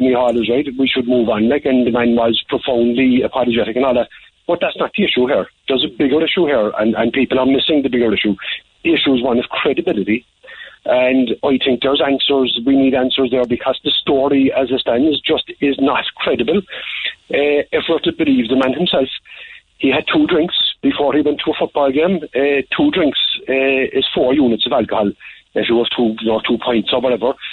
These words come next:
it wouldn't even be, if it was two glasses of wine, it wouldn't even be four units of alcohol. So, so you, you, you spend the time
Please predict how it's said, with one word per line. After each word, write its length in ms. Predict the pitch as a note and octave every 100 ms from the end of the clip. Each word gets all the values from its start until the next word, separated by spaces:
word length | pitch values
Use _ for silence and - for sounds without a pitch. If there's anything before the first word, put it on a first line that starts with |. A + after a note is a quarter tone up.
| - - _
it 320 | A#2 A#2 A#2+
wouldn't 280 | C3 C3+ C3
even 240 | C3 A#2+ B2
be, 80 |
if 80 | C3 C3
it 40 |
was 80 | A#2+
two 160 | C#3
glasses 260 | B2 B2 -
of 60 | A2+
wine, 140 | C3+
it 60 | E3
wouldn't 160 | E3
even 140 | D3 A#2+
be 100 | A#2+
four 220 | B2 A2
units 240 | A#2 G#2+
of 60 | B2
alcohol. 240 | A2 C3 B2
So, 200 | D3 C3+
so 200 | - D#3+
you, 240 | - D#3+ - _ _
you, 180 | D#4 D#4+
you 120 | - D#4+
spend 280 | - D3
the 60 | D3
time 240 | D3+ C3